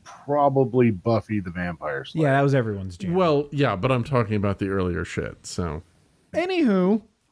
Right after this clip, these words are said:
Speaker 4: let's get back on track. How did the film make you feel?
Speaker 3: Like I was watching nineties edgelordism smeared across the screen.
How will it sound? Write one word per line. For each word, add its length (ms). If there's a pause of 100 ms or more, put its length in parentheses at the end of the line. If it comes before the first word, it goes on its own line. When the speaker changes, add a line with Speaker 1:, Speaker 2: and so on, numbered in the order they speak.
Speaker 4:
let's 220
get 160
back 260
on 140
track. 360 (520)
How 220
did 120
the 80
film 280
make 200
you 140
feel? 580 (640)
Speaker 3:
Like 380
I 100
was 220
watching 720
nineties 480
edgelordism 720
smeared 360
across 300
the 60
screen. 460